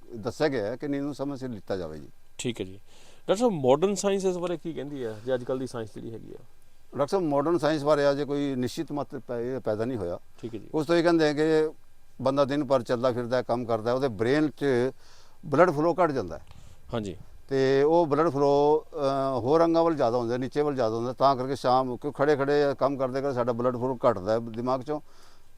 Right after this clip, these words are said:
Speaker 1: ਤੇ ਬਾਕੀ ਅੰਗਾਂ 'ਚ ਚਲੇ ਜਾਂਦਾ, ਇਸ ਕਰਕੇ ਸਾਨੂੰ ਰਾਤ ਨੂੰ ਨੀਂਦ ਆਉਂਦੀ ਹੈ। ਇਸੇ ਤਰ੍ਹਾਂ ਸਿਰਹਾਣਾ ਲੈਂਦੇ ਨੇ, ਉਹਦਾ ਪਰਪਸ ਹੀ ਹੈ ਕਿ ਸਿਰਹਾਣੇ ਕਰਕੇ ਸਿਰ ਉੱਪਰ ਹੋ ਜਾਂਦਾ ਹੈ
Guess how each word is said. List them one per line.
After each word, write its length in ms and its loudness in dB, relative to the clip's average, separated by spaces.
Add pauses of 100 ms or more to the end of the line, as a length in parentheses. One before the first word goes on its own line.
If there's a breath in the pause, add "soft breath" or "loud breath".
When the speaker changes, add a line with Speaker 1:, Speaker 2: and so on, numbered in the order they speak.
Speaker 1:
ਤੇ 280 6
ਬਾਕੀ 380 4
ਅੰਗਾਂ 200 4
'ਚ 60 -6
ਚਲੇ 240 0
ਜਾਂਦਾ, 260 2
ਇਸ 80 -4
ਕਰਕੇ 220 -4
ਸਾਨੂੰ 220 -2
ਰਾਤ 200 4
ਨੂੰ 120 -2
ਨੀਂਦ 180 0
ਆਉਂਦੀ 300 -6
ਹੈ। 100 -8
ਇਸੇ 180 -8
ਤਰ੍ਹਾਂ 280 0 (480 soft breath)
ਸਿਰਹਾਣਾ 320 4
ਲੈਂਦੇ 300 0
ਨੇ, 120 -2
ਉਹਦਾ 280 4
ਪਰਪਸ 280 0
ਹੀ 180 0
ਹੈ 60 0
ਕਿ 60 -4
ਸਿਰਹਾਣੇ 300 0
ਕਰਕੇ 400 0 (160)
ਸਿਰ 200 -4
ਉੱਪਰ 200 -2
ਹੋ 100 2
ਜਾਂਦਾ 180 0
ਹੈ 100 -2